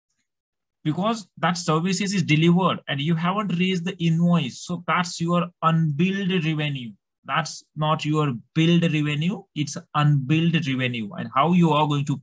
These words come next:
pass the entry for that is your unbilled revenue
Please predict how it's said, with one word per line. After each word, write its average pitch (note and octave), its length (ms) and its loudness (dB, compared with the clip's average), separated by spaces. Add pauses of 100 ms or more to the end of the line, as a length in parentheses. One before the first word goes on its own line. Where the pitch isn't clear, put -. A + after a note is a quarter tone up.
pass C#3 260 2
the C3+ 160 -8
entry B2 340 -4
for A#2 300 -4
that A#2 300 0 (100)
is C3+ 420 -2 (800)
your A#2+ 440 -2 (880)
unbilled D#3 760 0
revenue D3+ 600 0